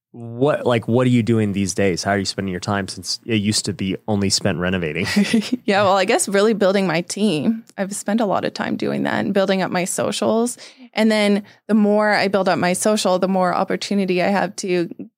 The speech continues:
Speaker 2: get investors in on our deals and do much larger deals than what I could have before. And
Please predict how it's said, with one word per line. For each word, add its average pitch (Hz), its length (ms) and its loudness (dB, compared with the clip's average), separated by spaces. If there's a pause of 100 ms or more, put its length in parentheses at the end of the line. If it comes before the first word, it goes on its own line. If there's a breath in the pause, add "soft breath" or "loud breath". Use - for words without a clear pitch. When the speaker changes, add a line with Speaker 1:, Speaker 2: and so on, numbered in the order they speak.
(100)
Speaker 2:
get 185 180 0
investors 190 680 0
in 190 120 0
on 202 200 0
our 196 120 -2
deals 196 480 0
and 185 120 0
do 185 160 2
much 190 480 0
larger 185 420 0
deals 185 380 0
than 185 180 -2
what 175 140 2
I 160 100 0
could - 200 -2
have - 180 -2
before. - 480 -4
And 240 80 -4